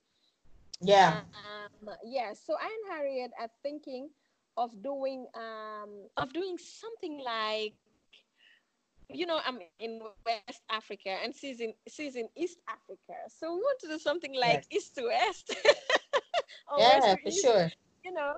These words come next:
Speaker 1: Why not?
Speaker 2: Yeah, and
Speaker 1: Why not?
Speaker 2: Exactly, exactly. So she, she was thinking she wants to, um, work on something and then, uh, also work on something, and then we will put it together and,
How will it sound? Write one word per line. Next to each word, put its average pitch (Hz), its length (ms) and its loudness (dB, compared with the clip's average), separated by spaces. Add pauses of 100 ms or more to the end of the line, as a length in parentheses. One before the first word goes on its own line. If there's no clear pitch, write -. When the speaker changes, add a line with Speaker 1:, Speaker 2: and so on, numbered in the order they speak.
(100)
Speaker 1:
Why 220 200 6
not? 226 200 6
Speaker 2:
Yeah, 494 420 0
and - 80 -8
Speaker 1:
Why 226 120 4
not? 240 280 2 (320)
Speaker 2:
Exactly, 339 580 -10
exactly. 262 440 -8
So 285 320 0
she, 349 240 -6
she 370 200 -12
was 359 200 -10
thinking 392 400 -10
she 262 180 -12
wants 262 240 -8
to, 226 280 -8 (160)
um, 196 380 -10 (1300)
work 262 340 -10 (400)
on 226 120 -14 (100)
something 240 800 -18 (260)
and 226 180 -14
then, 220 200 -14 (120)
uh, 202 400 -20
also 226 720 -16
work 202 300 -12 (220)
on 208 100 -18
something, 285 600 -18
and 247 120 -14
then 214 160 -12
we 202 100 -12
will 202 220 -14
put 247 100 -20
it - 160 -20 (100)
together 190 520 -14 (600)
and, 214 280 -6